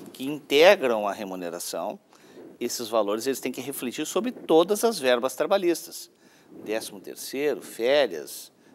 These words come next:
D S R, sobre tudo. Então, se esse é o caso, a empresa não está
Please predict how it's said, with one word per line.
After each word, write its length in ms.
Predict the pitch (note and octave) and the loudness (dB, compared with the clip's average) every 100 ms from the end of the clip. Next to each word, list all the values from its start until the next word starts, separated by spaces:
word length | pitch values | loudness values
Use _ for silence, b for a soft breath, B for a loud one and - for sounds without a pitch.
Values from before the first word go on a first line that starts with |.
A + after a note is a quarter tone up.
| b | b
D 120 | G#2 | -6
S 280 | A2+ - - | -6 -6 -6
R, 220 | G2 B2+ | -6 -6
sobre 260 | - D3 A3+ | -6 -8 -8
tudo. 440 | - G#3 B2+ - - _ b b b _ | -4 -4 -4 -12 -20 _ b b b _
Então, 480 | G2+ F#2 G2+ A#2+ C#3 | -18 -8 -4 -4 -6
se 440 | C3 - D3+ E3+ - | -10 -6 2 2 2
esse 300 | C3+ B2+ - | -2 -2 -2
é 40 | |
o 40 | G#2 | -4
caso, 480 | - F#2+ G2+ A2+ E3 | 0 0 0 -2 -8
a 80 | |
empresa 320 | D3 A#2+ G#2+ A#2 | -6 -8 -6 -4
não 80 | |
está 260 | A#2+ - | -6 -2